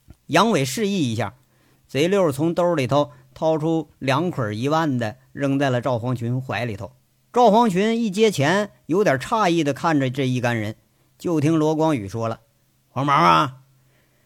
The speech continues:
这儿的账啊，你不用管了，这是给你的零花钱啊。前两天多亏你手下的姐们儿传消息，那给我们传的消息都挺准。要说谢呀，那我得先谢谢你。”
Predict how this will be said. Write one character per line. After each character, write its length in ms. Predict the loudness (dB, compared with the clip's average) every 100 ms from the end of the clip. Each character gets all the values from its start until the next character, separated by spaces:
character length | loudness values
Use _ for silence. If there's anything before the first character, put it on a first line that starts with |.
| _ -2
这 120 | 0
儿 100 | 2
的 140 | 2
账 260 | 4 4 4
啊， 380 | 2 2 2 0
你 100 | -2
不 100 | 0
用 140 | 0
管 180 | 0 2
了， 260 | 2 2 -2 -20 _ _ _ _
这 160 | 2 2
是 80 | 4
给 180 | 2 2
你 140 | 2
的 100 | 2
零 160 | 2 4
花 140 | 4
钱 280 | 4 0 -2 _
啊。 320 | 2 2 2 -10 _ _ _ _
前 240 | -4 0
两 200 | 0 0
天 220 | 0 0
多 300 | 0 2 2
亏 260 | 6 6 6
你 240 | 4 0
手 240 | 0 -2 0
下 220 | 0 0
的 100 | -2
姐 240 | -4 -4
们 60 | -4
儿 80 | -4
传 200 | -2 -4
消 220 | -2 -4
息， 160 | -6 -12 _
那 220 | 0 0
给 180 | 2 2
我 220 | 2 0
们 100 | -2
传 220 | -2 0 0
的 100 | 2
消 220 | 2 4
息 160 | 2 -2 0
都 140 | 2
挺 200 | 4 4
准。 300 | 4 4 0 -6 _ _ _
要 240 | 0 4 4
说 180 | 4 4
谢 240 | 4 6
呀， 300 | 4 2 -2 _ _
那 140 | 2
我 180 | 6 6
得 160 | 6 4
先 180 | 2
谢 160 | 4 4
谢 120 | 4
你。” 260 | 4 2